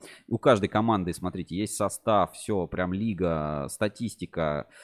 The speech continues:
сколько кто голов забил, сколько передач, сколько с пенальти. Вот состав каждой команды, пожалуйста. Алексей Аникин, все, вот сколько он сыграл, сколько добавил. Команда Оптик Энерго.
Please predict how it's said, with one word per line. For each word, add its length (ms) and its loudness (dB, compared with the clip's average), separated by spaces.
сколько 400 0
кто 220 2
голов 380 2
забил, 400 0
сколько 340 -2
передач, 580 0
сколько 360 -2
с 80 -6
пенальти. 560 0
Вот 260 -2
состав 380 2
каждой 320 2
команды, 480 0
пожалуйста. 640 -4
Алексей 460 0
Аникин, 580 0
все, 520 -2
вот 300 -6
сколько 380 -4
он 140 -2
сыграл, 440 0
сколько 340 -6
добавил. 400 0
Команда 480 -2
Оптик 360 -6
Энерго. 460 -2